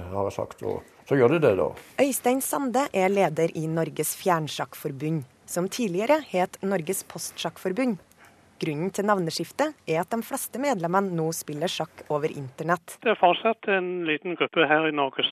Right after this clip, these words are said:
Speaker 3: som, som spiller per postkort. Sånn opp til ti stykker som spiller aktivt med, med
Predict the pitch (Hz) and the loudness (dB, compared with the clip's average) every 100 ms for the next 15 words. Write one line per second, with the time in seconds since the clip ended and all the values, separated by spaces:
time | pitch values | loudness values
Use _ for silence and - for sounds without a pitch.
0 | - - 151 156 147 139 - 143 127 139 | -4 -2 -2 0 -2 -2 2 2 4 2
1 | - 135 131 - 143 - - 147 - - | 4 4 4 2 -2 -2 2 2 2 -4
2 | - 101 - - 180 185 175 147 147 - | -4 -6 -8 -10 -4 -4 -4 -4 -6 -12
3 | - - 131 - - 139 - 139 135 139 | -10 -4 -4 -2 0 0 0 0 0 -2
4 | - 151 143 165 147 _ - 147 175 143 | 0 0 2 0 -4 _ 0 4 6 4
5 | - 156 135 - 135 135 135 135 139 | 2 -2 -2 -4 -2 0 0 0 0